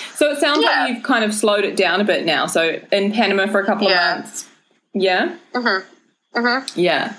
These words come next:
Speaker 1: Liking that pace a
Speaker 2: Yeah.
Speaker 1: bit more?
Speaker 2: Yeah, yeah.
Speaker 1: Yeah.
Speaker 2: Did a lot in the last year. It's,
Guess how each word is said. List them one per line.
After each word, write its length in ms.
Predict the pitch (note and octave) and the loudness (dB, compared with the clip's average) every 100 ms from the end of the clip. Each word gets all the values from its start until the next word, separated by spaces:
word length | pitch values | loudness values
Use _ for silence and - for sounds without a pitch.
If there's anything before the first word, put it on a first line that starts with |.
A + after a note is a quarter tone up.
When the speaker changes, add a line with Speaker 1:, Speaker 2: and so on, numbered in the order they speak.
| - | -4
Speaker 1:
Liking 380 | F#3 F3+ G3 F#3 | 0 0 0 0
that 160 | F3 - | 0 0
pace 240 | G3 - | 0 2
a 40 | A3 | 2
Speaker 2:
Yeah. 120 | D#3 | 2
Speaker 1:
bit 60 | F#3 | 0
more? 280 | G3 C#4+ - - - - _ _ _ _ _ - | 0 -2 -4 -18 -20 -20 _ _ _ _ _ -6
Speaker 2:
Yeah, 200 | G3+ F#3+ - - | 0 0 0 -2
yeah. 180 | F3 D#3 - | -2 -2 -4
Speaker 1:
Yeah. 280 | D#3 - - - - _ _ | -6 -4 -6 -10 -20 _ _
Speaker 2:
Did 80 | - | -2
a 40 | G3+ | 2
lot 200 | F#3 - | 0 0
in 40 | |
the 80 | F3 | 0
last 340 | E3 F3 - | 0 0 -2
year. 220 | - E2+ F2 | 0 0 0
It's, 340 | F3 - - | 0 0 -2